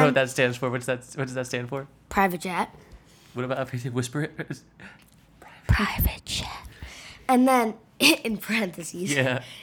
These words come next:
Speaker 2: And then
Speaker 1: In A S M R.
Speaker 2: And then I'm spending the whole day, beach,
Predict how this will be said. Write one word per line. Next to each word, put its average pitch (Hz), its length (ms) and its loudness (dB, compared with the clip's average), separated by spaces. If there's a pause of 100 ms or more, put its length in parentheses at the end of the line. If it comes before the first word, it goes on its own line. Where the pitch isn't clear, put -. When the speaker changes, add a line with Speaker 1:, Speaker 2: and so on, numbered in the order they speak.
(100)
Speaker 2:
And 254 160 4
then 240 200 6
Speaker 1:
In 190 120 6
A 175 80 8
S 151 160 2
M 127 80 0
R. 135 320 -2 (1300)
Speaker 2:
And 233 200 0
then 220 420 -2 (380)
I'm 208 260 2
spending 220 540 0
the 202 80 0
whole 233 300 -2
day, 220 380 0 (300)
beach, 233 680 -4